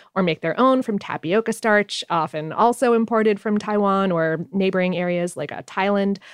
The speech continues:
But, uh, simultaneously, there have been droughts <laughs> in some of those areas, like Taiwan. Thanks again, climate change. Um, so,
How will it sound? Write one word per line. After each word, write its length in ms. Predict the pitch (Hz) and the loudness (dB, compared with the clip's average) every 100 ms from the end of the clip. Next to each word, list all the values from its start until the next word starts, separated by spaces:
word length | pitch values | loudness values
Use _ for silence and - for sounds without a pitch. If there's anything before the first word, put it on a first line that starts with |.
| - _ 233 | -20 _ 2
But, 380 | 277 311 - - - | 4 4 -2 -4 2
uh, 180 | 269 | 2
simultaneously, 960 | 269 294 285 302 370 339 - 302 262 214 | 4 2 2 2 0 0 2 2 4 4
there 160 | 226 247 | 4 4
have 100 | 233 | 4
been 540 | 262 262 262 262 233 | 4 4 2 0 0
droughts 560 | 240 285 320 - - - - | 2 4 2 0 -4 -6 -6
<laughs> 140 | - | -2
in 180 | 269 254 | 4 4
some 180 | 240 269 | 4 2
of 120 | 262 | 4
those 180 | 262 262 | 4 4
areas, 640 | 262 285 302 285 247 208 226 | 2 2 2 4 2 0 -4
like 280 | 269 262 - | -4 -4 -4
Taiwan. 680 | 269 240 226 226 220 202 185 | 0 2 4 4 2 2 0
Thanks 380 | 214 214 214 - | 0 -2 -2 -6
again, 320 | 214 226 220 | -2 0 0
climate 360 | 208 190 196 185 | -2 -2 -2 -2
change. 500 | 208 196 202 202 - | -2 -2 0 -2 -2
Um, 440 | 175 175 180 180 | -2 -2 0 -4
so, 400 | - 190 185 180 | -4 -2 0 0